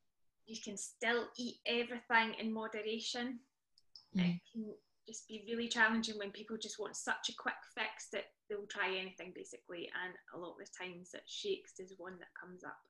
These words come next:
Speaker 2: Yeah, just to put it into context for anyone listening, Herbalife, what is it, two shakes in a meal per day? Is it sh-, two shakes in a bar, or it's something,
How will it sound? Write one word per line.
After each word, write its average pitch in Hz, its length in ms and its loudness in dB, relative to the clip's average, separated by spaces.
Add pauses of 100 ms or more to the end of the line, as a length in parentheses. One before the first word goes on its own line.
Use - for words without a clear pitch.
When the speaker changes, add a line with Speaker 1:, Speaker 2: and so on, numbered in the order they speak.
(520)
Speaker 2:
Yeah, 185 320 6
just 214 200 12
to 196 60 8
put 226 120 12
it - 60 12
into 190 140 12
context 185 440 12
for 175 80 12
anyone 165 340 12
listening, 175 320 10
Herbalife, 180 460 12
what 180 100 12
is 185 80 12
it, - 120 8
two 247 220 12
shakes 277 480 12
in 254 120 12
a 247 40 12
meal 254 240 12
per 254 160 8
day? 247 80 12
Is - 140 10
it - 100 10
sh-, - 160 12
two 233 160 10
shakes - 300 12
in 202 80 10
a - 20 0
bar, 220 400 12
or 165 120 12
it's 160 220 10
something, 190 600 12